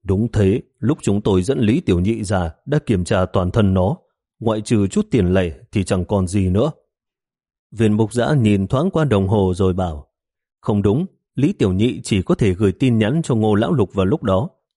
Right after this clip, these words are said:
Tranh thủ bây giờ còn sớm, anh với tôi đi quán mì xem thế nào." Khi viên mục giã và Từ Lệ đi tới quán mì, ông chủ và hai phụ bếp đang quét dọn vệ sinh. Ông ta thấy viên mục giã và Từ Lệ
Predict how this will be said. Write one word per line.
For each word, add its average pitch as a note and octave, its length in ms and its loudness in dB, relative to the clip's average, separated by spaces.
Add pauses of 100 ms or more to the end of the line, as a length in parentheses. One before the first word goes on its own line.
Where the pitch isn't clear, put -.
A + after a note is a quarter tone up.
(140)
Tranh B2+ 180 -2
thủ G2+ 160 0
bây A2+ 160 0
giờ G2+ 140 0
còn F2+ 220 0
sớm, B2 300 2 (280)
anh A#2 180 0
với D#3+ 100 0
tôi G2 180 2
đi G2+ 140 0
quán A2+ 280 0
mì F#2 220 0
xem G2 240 0
thế E3 120 0
nào." F2 280 -4 (960)
Khi G#2+ 180 0
viên G#2+ 180 0
mục G2 200 0
giã C3 240 0
và G2+ 100 2
Từ G2 180 2
Lệ G#2 180 2
đi G#2+ 200 0
tới A2+ 140 -2
quán A#2+ 300 0
mì, F2+ 200 0 (360)
ông C#3+ 180 0
chủ G2+ 240 2
và G2+ 180 0
hai A#2+ 160 0
phụ G#2+ 160 0
bếp C#3 240 -2
đang F#2+ 220 0
quét E3+ 220 -2
dọn G2 180 -2
vệ F#2+ 180 -2
sinh. G2 260 0 (540)
Ông G#2 180 2
ta F#2+ 240 2
thấy D#3+ 180 0
viên A2+ 200 2
mục G2 200 0
giã C3 220 0
và G#2+ 100 2
Từ F#2+ 200 0
Lệ G2+ 200 0